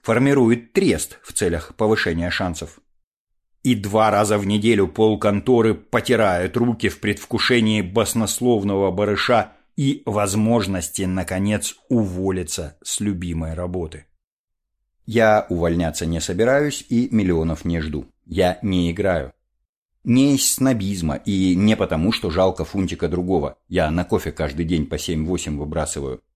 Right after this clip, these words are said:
а потому что не хочу лишать коллег надежды. Ибо, скооперировавшись со мной, они точно будут обречены пахать до пенсии. Известно ведь, удача, как снаряд,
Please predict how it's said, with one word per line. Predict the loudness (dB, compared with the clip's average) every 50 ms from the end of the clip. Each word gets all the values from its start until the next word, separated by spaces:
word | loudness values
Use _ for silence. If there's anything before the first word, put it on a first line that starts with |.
| _
а | -2 -2 -2 0
потому | -2 -4 -4 0 -2 -2 -2
что | -2 -2 -2
не | -2 -2
хочу | -2 -4 -6 -4 -4 -2
лишать | -2 -2 -2 -2 -2 -4 -4 -4 -4
коллег | -4 -4 -2 0 0 0 0 0 -2 -16 -18 _
надежды. | -6 -4 -4 -2 -2 -2 -2 -2 -4 -6 -14 -16 _ _ _ _ _ _ _ _ _ _ _ _ _ _
Ибо, | 0 2 4 4 4 4 2
скооперировавшись | -2 -2 0 2 2 2 0 0 0 0 2 2 2 0 0 -2 -4 -6 -6 -6 -4
со | -4 -2 0
мной, | 0 0 0 0 -2 -2 -4
они | -4 -2 0 -2 -2
точно | -4 -10 _ 0 2 2 2 2 0 -4 -6 -4
будут | -4 -2 -2 -2 -2 -2
обречены | -4 -4 -4 -6 -6 -4 -4 -2 -4 -4
пахать | -4 -6 -10 -6 -6 -8 -8 -6 -8
до | -10 -8
пенсии. | -6 -6 -6 -6 -6 -8 -10 -12 -14 -14 _ _ _ _
Известно | -8 -6 -4 -2 -2 -2 -2 -4 -4
ведь, | -4 -4 -6 -8 _ _ _ _
удача, | -6 -2 0 2 0 0 0 -4 -6 -8 -10 _ -8
как | -8 -6 -4
снаряд, | -6 -4 0 0 0 0 0 -2 -4 -8